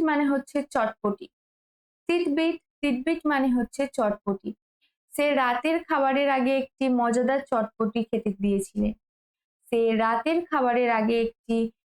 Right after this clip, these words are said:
মজাদার চটপটি খেতে দিয়েছিলেন। So she offered us a tasty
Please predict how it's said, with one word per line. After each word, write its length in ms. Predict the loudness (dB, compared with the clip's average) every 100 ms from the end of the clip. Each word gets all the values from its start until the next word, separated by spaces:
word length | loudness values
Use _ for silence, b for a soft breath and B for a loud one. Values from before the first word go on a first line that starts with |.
| -2
মজাদার 480 | 0 2 0 0 -2 -2
চটপটি 480 | -2 -2 -4 -4 -2 -2
খেতে 220 | -2 0 0
দিয়েছিলেন। 500 | 0 -2 -4 -2 -2 _ _ _ _
So 60 | -2 -2 -2 _ _
she 100 | -4 -2 0
offered 400 | -2 -2 -2 0 0 0
us 120 | 0 0 -2
a 40 | -4 -2
tasty 400 | -2 -2 -2